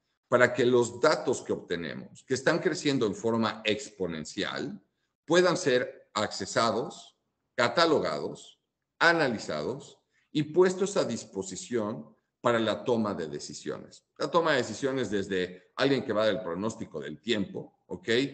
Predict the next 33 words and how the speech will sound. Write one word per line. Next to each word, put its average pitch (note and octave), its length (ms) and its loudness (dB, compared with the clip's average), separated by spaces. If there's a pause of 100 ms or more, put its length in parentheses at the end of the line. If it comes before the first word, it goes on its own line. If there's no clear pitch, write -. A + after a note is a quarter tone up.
(200)
O C#3+ 120 4
alguien D#3 200 6
que A#2+ 100 0
va A2+ 180 2
a A2+ 40 2
dar G#2+ 300 2
el G#2 140 2
pronóstico A2 800 -4
de G2 100 -4
su F#2+ 180 -2
área G2+ 180 2
de G2 120 -4
comercial G2 720 -2
o G#2 480 -2
de G#2 140 0
demanda A2 720 0
o G#2+ 460 -2
de F#2+ 180 -6
cuál G#2 140 2
es G2+ 60 -4
su G#2+ 100 -6
mercado F2 380 -6
objetivo C#3 680 0
o G2+ 60 -6
simplemente G2+ 640 -4
alguien F#2 160 -2
que - 60 -20
esté - 160 -8
haciendo F#2 320 -4
un E2 80 -8
análisis E2+ 440 -10
de D2 100 -16
flujo F#2 580 -6